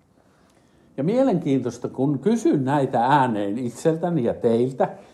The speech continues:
ja kun avaan ilmestyskirjan ja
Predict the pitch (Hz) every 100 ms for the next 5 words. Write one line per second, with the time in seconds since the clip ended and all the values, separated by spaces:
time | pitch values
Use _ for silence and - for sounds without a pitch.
0 | - - _ 139 139 151 185 202 165 156
1 | 180 165 131 - 98 - 127 117 110 110
2 | 113 110